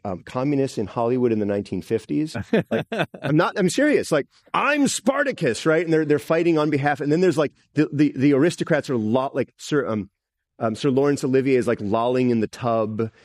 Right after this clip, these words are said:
Speaker 1: with wine and grapes, and the people are down in the tavern, like, drinking. And no, <clears throat> okay?
Speaker 2: <laughs>
Speaker 1: This works very differently. Like,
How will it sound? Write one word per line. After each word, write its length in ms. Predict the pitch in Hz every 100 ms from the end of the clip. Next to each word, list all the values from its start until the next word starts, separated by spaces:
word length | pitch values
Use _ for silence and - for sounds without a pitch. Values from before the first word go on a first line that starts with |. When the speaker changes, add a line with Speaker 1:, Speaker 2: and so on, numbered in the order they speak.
| _
Speaker 1:
with 140 | 120 120
wine 540 | 104 117 113 117 113
and 160 | 113 107
grapes, 400 | 110 104 101 -
and 120 | 113
the 60 | 113
people 320 | 165 156 139
are 60 |
down 240 | 120 123 117
in 60 |
the 80 | 113
tavern, 420 | - 120 113 117
like, 160 | 113 101
drinking. 460 | 110 120 120 107 107
And 120 | 98 - - -
no, 180 | 104 - 202
<clears throat> 160 | 165 131
okay? 260 | 123 143 - - 160
Speaker 2:
<laughs> 300 | - 226 -
Speaker 1:
This 280 | 233 180 -
works 240 | 214 233
very 380 | 165 170 202 247
differently. 480 | 185 196 147 - 82
Like, 220 | 117 123